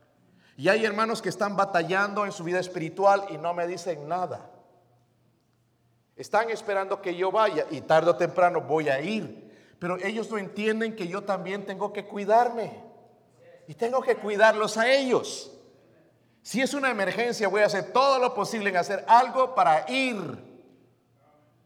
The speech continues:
Pero hay hermanos que son tan orgullosos que no dicen,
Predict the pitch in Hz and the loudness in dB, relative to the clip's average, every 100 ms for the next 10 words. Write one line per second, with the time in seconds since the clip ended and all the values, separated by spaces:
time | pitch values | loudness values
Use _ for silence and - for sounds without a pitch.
0 | _ _ _ _ _ _ _ 147 190 220 | _ _ _ _ _ _ _ -6 -4 -4
1 | 202 214 208 202 - 196 - 220 240 247 | -4 -4 -4 -10 -8 -8 -6 -6 -4 -8
2 | 196 185 208 208 196 - 175 190 240 247 | -8 -8 -6 -8 -10 -10 -8 -6 -6 -6
3 | - 127 - | -8 -8 -12